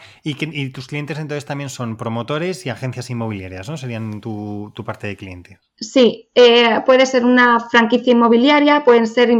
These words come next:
Speaker 2: eh, una, una inmobiliaria independiente, puede ser un desarrollador.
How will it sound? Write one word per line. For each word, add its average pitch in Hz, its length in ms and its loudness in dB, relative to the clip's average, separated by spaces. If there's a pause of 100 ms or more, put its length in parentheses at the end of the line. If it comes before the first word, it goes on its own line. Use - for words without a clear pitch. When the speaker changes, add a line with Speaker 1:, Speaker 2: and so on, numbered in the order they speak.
(100)
Speaker 2:
eh, 233 160 0
una, 226 340 0
una 226 320 -2
inmobiliaria 226 460 6
independiente, 294 800 4
puede 214 160 4
ser 220 180 -2
un 220 80 4
desarrollador. 226 760 4